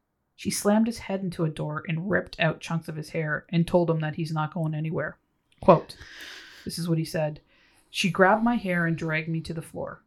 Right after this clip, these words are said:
I was on my knees and shouting, 'Let me out, get off me.'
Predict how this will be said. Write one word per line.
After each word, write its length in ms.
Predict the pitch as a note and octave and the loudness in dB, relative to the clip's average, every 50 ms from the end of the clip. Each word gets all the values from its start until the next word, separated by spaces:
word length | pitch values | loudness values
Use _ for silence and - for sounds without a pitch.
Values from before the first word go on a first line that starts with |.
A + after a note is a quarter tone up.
| _ _ | _ _
I 100 | E3 D#3 | -2 2
was 180 | D#3+ D#3+ D#3+ - | 2 2 0 2
on 240 | - F3 F3+ F#3+ G3 | 2 2 4 4 4
my 100 | G3+ G#3 | 4 4
knees 400 | G3 F3+ E3+ E3 E3 E3 D#3+ - | 4 4 4 4 4 2 0 0
and 140 | E3 E3 D#3 | -2 0 0
shouting, 540 | - - E3 D#3 D#3 D#3 D#3 D#3 D#3+ D#3 - - _ _ _ _ _ _ _ _ _ _ _ _ _ - | 0 2 2 2 2 2 0 -2 -4 -6 -8 -12 _ _ _ _ _ _ _ _ _ _ _ _ _ 4
'Let 200 | F#3 F#3 F3+ F#3 | 6 8 8 8
me 180 | F#3 F3 F3 | 6 4 4
out, 420 | D#3+ D#3 D#3 D3+ - - - - - - _ _ _ _ _ _ _ _ _ _ - | 4 2 2 0 -4 -6 -12 -14 -16 -18 _ _ _ _ _ _ _ _ _ _ 0
get 140 | - F#3+ D#3+ | 2 4 4
off 260 | D#3 D#3 - - - | 4 2 0 -4 -6
me.' 220 | - C3+ C3+ C#3 | -8 -8 -8 -10